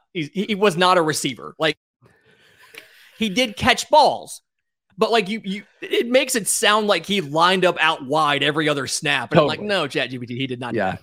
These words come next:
Speaker 2: yeah.
Speaker 1: Did not do
Speaker 2: Chat G P T,
Speaker 1: that.
Speaker 2: you're close, but not quite, uh, not quite there. No, that's funny. That's funny. All right, Lindsey, how can people check out everything that you've got going on?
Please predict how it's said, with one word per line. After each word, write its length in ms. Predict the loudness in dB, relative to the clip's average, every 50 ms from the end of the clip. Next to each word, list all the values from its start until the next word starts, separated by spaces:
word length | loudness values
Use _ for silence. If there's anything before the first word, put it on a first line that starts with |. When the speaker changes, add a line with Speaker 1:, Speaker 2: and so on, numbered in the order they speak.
| _
Speaker 2:
yeah. 240 | -6 -6 -4 -4 -6 -8 _ _ _ _ -2
Speaker 1:
Did 80 | 0 0
not 60 | 2
do 0 |
Speaker 2:
Chat 60 | 2 -2
G 120 | -4 -4
P 60 | -2
T, 80 | -2 0
Speaker 1:
that. 60 | 0
Speaker 2:
you're 140 | 2 0 0
close, 380 | 4 6 6 6 4 2 -4
but 160 | -4 -4 -4 0
not 400 | 2 4 4 6 4 4 0 -4
quite, 420 | -2 0 0 0 0 -2 -4 -4
uh, 240 | -4 -2 -2 -4 -6 -10 -14 _ _ _ _ _ _ _ -20 -20 -20 -20 -10 -2
not 200 | 0 0 0 0
quite 260 | 0 0 0 0 0 -2
there. 240 | -2 -2 -2 -4 -6 -6
No, 100 | -4 -4
that's 140 | -4 -4 -4
funny. 260 | -6 -8 -8 -8 -10 -12 _ _ -6
That's 140 | -6 -4 -2
funny. 260 | -2 -4 -4 -4 -10 _ _ _ -20 -20 -20 -20 -20 -20 -12 -2 4
All 120 | 6 8 8
right, 240 | 8 6 4 2 -4 _ _ _ -4
Lindsey, 320 | -2 0 0 0 0 -2 0
how 180 | 4 4 4
can 100 | 4 6
people 160 | 4 4 4 4
check 220 | 2 2 4 6
out 160 | 6 6 6
everything 300 | 6 4 4 2 0 -2
that 60 | 0 -2
you've 100 | -2 0
got 180 | 0 0 0
going 220 | 2 2 2 4 4
on? 160 | 2 0 -2